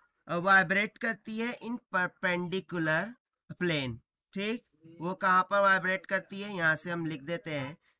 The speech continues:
कि जो प्लेन पोलराइज्ड रे है वो क्या करती है, परपेंडिकुलरली, परपेंडिकुलर क्या करती है, वाइब्रेट करती रहती है,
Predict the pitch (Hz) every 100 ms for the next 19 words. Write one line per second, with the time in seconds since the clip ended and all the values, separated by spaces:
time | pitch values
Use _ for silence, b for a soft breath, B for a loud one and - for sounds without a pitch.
0 | - 165 185 180 180 180 180 190 180 180
1 | 175 - 170 170 165 127 123 _ b b
2 | - 165 175 190 185 190 - 196 202 202
3 | 185 175 - 180 170 175 175 202 - 170
4 | 156 156 151 165 - _ _ _ _ _
5 | 165 156 151 - 170 170 170 190 - 185
6 | 160 160 190 240 - _ 170 165 160 170
7 | 165 170 170 185 196 170 135 156 165 -
8 | 170 165 165 165 160 160 160